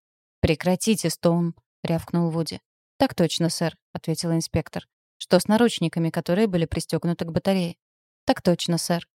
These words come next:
повторила Ким, стараясь забыть о том, что видела. «Не хотите же вы сказать, что это тоже из области случайных совпадений?»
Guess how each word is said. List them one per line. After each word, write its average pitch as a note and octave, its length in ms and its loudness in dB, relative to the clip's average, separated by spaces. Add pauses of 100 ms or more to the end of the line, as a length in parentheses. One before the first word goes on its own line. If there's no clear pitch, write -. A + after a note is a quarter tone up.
(120)
повторила E3+ 460 -2
Ким, F#3+ 200 -2
стараясь F#3 380 0
забыть D#3+ 320 -4
о - 40 -8
том, E3+ 140 -4
что E3+ 200 -2
видела. E3 340 -4 (400)
«Не F#3+ 100 2
хотите A#3+ 440 0
же F3+ 100 0
вы E3 100 -4
сказать, F3 420 -2
что - 200 -4
это E3 160 -2
тоже G3 320 0
из E3 120 -2
области E3+ 640 -4 (440)
случайных E3+ 600 2
совпадений?» F3 720 -2